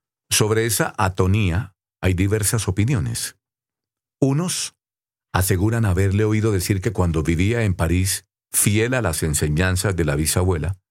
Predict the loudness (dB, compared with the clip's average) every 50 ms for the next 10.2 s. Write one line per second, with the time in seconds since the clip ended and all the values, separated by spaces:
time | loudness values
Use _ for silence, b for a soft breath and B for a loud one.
0 | _ _ _ _ _ _ _ _ _ _ _ _ _ _ _ _ -4 -2 0 0
1 | 2 0 -2 0 0 0 0 0 0 0 0 0 0 0 0 0 0 0 0 0
2 | 0 0 -2 -4 -4 -6 -8 -12 -14 -16 _ _ _ _ _ _ _ _ _ _
3 | _ _ _ _ _ _ _ _ _ -2 0 0 0 0 -2 -2 -2 -6 -8 -8
4 | -10 _ _ _ _ _ _ _ _ _ _ _ _ _ _ _ -2 0 2 2
5 | 2 0 0 0 0 0 2 0 -2 0 0 0 0 0 0 0 0 2 2 2
6 | 2 2 0 0 0 0 0 0 0 -2 -2 -2 -2 0 0 0 2 2 2 2
7 | 2 0 0 0 0 0 0 0 2 0 0 0 -2 -2 -2 0 0 0 0 0
8 | 0 -2 -2 -4 B B B B B 0 2 2 0 0 0 0 2 2 0 0
9 | 0 0 0 2 2 2 2 2 2 2 0 0 0 0 2 2 2 0 0 0
10 | -2 -2 -4 -6